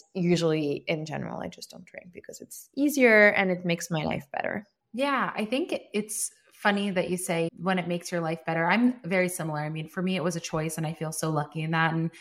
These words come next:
Speaker 2: I try to call myself, you know, sober curious or a non-drinker, just because, again, it's one of those things where I did have the choice to kind of stop drinking. But I think once you do really stop, you kind of realize it just doesn't even feel like there's a need anymore for me when I go out. I'm like,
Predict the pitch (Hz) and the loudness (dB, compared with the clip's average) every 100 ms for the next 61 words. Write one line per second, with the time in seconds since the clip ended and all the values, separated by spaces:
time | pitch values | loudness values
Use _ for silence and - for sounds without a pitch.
0 | - 185 190 202 208 208 185 190 185 185 | -2 0 2 4 2 2 2 2 0 0
1 | 185 180 170 160 156 143 - 175 175 - | 0 0 -4 -4 -4 -6 0 2 2 -4
2 | - 254 233 226 220 180 165 160 156 151 | 0 0 2 0 0 0 0 0 0 0
3 | 185 180 185 180 175 175 165 165 160 156 | 0 0 0 0 0 -4 -6 -8 -8 -6
4 | - 170 160 151 156 151 - - _ _ | -4 -2 0 0 0 -4 -10 -14 _ _
5 | - 185 175 180 - 170 170 165 151 151 | 0 2 4 2 4 4 4 0 0 -2
6 | 160 156 156 165 165 - 160 160 - 175 | -2 -2 -4 -4 -8 -4 -4 -4 -8 -10
7 | 160 147 147 _ - - 160 - - 160 | -10 -8 -10 _ -8 0 0 0 -2 -4
8 | 160 175 196 220 - _ 196 202 277 294 | 0 2 2 0 -6 _ 2 2 2 0
9 | 269 254 185 170 170 175 160 156 160 - | 2 0 0 -2 0 2 0 -2 -4 2
10 | 151 156 165 180 175 165 156 160 160 156 | 2 2 -2 0 0 0 -2 -2 0 0
11 | 156 - - 202 269 349 339 311 262 190 | -4 -10 -6 -4 -2 0 0 2 2 2
12 | 202 220 220 180 180 160 170 190 170 139 | 2 0 0 -2 0 -2 -2 0 -2 -6
13 | 143 160 - 165 - - 185 175 170 160 | -10 -12 -10 -12 -10 -8 -2 0 0 2
14 | 156 151 - 180 170 | 2 0 0 -2 -2